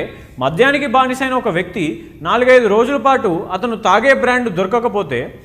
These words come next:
ఇక అతనితో ఏదైనా వేరే బ్రాండ్ తాగించవచ్చనే ప్లాన్. తమకు అధిక శాతం కమిషన్ ఇచ్చిన మద్యం బ్రాండ్లకే ప్రభుత్వ పెద్దల అంగీకారం అని, తమ మద్యం బ్రాండు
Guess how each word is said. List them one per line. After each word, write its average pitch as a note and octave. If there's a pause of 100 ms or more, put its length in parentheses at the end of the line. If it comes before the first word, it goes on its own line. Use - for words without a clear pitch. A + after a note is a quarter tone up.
(220)
ఇక G3
అతనితో A#3
ఏదైనా A#3
వేరే G3+
బ్రాండ్ B3+
తాగించవచ్చనే G#3+
ప్లాన్. E3+ (200)
తమకు B3+
అధిక G#3
శాతం C#4
కమిషన్ C4
ఇచ్చిన B3+
మద్యం F3+
బ్రాండ్లకే C4+
ప్రభుత్వ B3+
పెద్దల B3+
అంగీకారం B3+
అని, G#3+ (440)
తమ B3+
మద్యం G#3
బ్రాండు G#3+